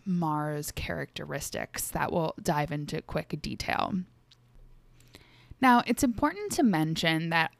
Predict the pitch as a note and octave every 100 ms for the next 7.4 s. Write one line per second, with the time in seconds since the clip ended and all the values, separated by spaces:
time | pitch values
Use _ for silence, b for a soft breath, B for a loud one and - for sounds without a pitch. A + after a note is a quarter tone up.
0 | - G3+ G#3+ A3+ A3+ - - F3 E3 D#3+
1 | D#3+ - - - - D#3+ D3 D3 - E3+
2 | D3+ C#3+ E3 D#3+ - - - - - -
3 | - G3+ - G3 - - F3 D#3+ D3+ D3+
4 | C#3+ C#3 D3 D#3 E3+ F2+ - - - B
5 | B B B - - E3+ D3+ F#2+ - D3+
6 | F2 E2 - _ _ - - - G3 G3
7 | G#3 - F#3